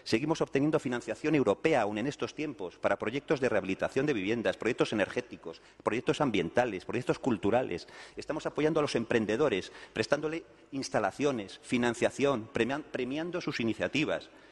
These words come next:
La ciudad sigue viva. Cada dos por tres hay congresos que traen gente a la ciudad. Los atractivos clásicos de la ciudad también están funcionando. Hemos vivido una Semana Santa realmente prodigiosa en lo meteorológico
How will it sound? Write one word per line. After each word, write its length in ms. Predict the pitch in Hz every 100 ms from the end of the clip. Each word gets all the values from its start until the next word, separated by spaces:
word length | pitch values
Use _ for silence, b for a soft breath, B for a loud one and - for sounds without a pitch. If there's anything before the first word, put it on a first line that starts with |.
| B -
La 140 | 123
ciudad 240 | - 127
sigue 320 | 160 - 151 110
viva. 320 | 151 92 73 - - - B B B B -
Cada 220 | 113 104
dos 160 | 156
por 180 | - 143
tres 220 | - 156
hay 80 | 165
congresos 520 | 156 117 123 156 123
que 100 | -
traen 220 | 110 131 120
gente 220 | 131 120
a 60 |
la 80 | 107
ciudad. 320 | 98 95 123 - B B
Los 120 | 104 113
atractivos 520 | - 120 170 165 -
clásicos 420 | 165 - 165 143
de 60 | 131
la 100 | 123
ciudad 300 | 135 151 -
también 240 | 123 156
están 240 | 156 143
funcionando. 580 | 127 123 117 135 147 107 B B
Hemos 220 | 123 131
vivido 240 | 123 156
una 100 | 131
Semana 400 | 120 120 123 123
Santa 460 | 107 127 123 127 127 B B
realmente 600 | 110 113 113 120 120 127
prodigiosa 720 | 117 104 95 - 143 - 80
en 100 | 80
lo 60 | 101
meteorológico 760 | 101 113 107 127 - 123 139